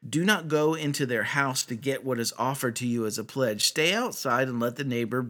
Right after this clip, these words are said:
t-, to whom you are making the loan bring the pledge out to you. If the neighbor is poor, do not go to sleep with their pledge in your possession. Return, look at their cloak by sunset, so that your neighbor may sleep in it.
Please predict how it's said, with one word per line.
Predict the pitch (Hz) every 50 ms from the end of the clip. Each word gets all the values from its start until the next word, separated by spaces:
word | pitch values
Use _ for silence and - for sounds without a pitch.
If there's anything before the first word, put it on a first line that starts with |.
| - -
t-, | - - - 110
to | 113 - - 127
whom | 117 139 143 147 143
you | 139 131 127
are | 117 110
making | 117 123 131 127 131 135 135
the | 117 107
loan | 101 104 104 98 104 104 104
bring | 95 120 123 131 127
the | 117 110
pledge | - - 113 110 104 104 113
out | 110 104 117 117 -
to | -
you. | 107 92 78 71 71 - - - - - - - - _
If | 180 185 196 196 -
the | - 175 165
neighbor | 156 143 139 156 151 - 160 156
is | - 143 143 135 -
poor, | - _ - - 175 151 127 101 101 95 - - - - - - _ _
do | - 151 160 170
not | 185 214 214 - - 139
go | 131 131 131 139
to | 139 139 -
sleep | 120 - - - - 147 139 110 - - - _ -
with | 131 147 165 175 - - - -
their | 143 143 143 143 139 135
pledge | 135 - - 156 156 165 139 117 98 101 101 104 - -
in | - - 123 120 127
your | 123 117 113 113 110
possession. | - - 117 104 117 113 117 - - - 95
Return, | 101 104 104 - - 156 156 160 175 185 196 190
look | 208 214 202
at | 202
their | - 180 175 170
cloak | - - 175 143 147 143 -
by | 147 127
sunset, | 120 - - - 147 151 147 127 - - - - - - - - - - - - -
so | - - 147 127
that | 131 135
your | 120 117 120
neighbor | 120 120 123 135 139 135 135
may | 131 131 123
sleep | 120 - - - 147 151 139 139 -
in | 98 87 85
it. | 78 - -